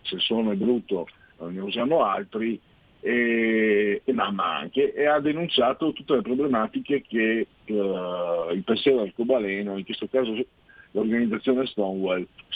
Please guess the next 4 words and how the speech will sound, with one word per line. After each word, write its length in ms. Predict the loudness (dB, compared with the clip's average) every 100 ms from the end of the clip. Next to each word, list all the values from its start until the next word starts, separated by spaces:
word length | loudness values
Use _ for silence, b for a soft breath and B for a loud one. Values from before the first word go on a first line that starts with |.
| -6
Stonewall 600 | 0 2 2 2 0 0 -4
sta 260 | -4 2 2
provocando 800 | 0 -4 -2 -2 -4 -4 -4 -6 -8 b b b b
appunto, 760 | -4 -2 -4 -6 -8 -8 -8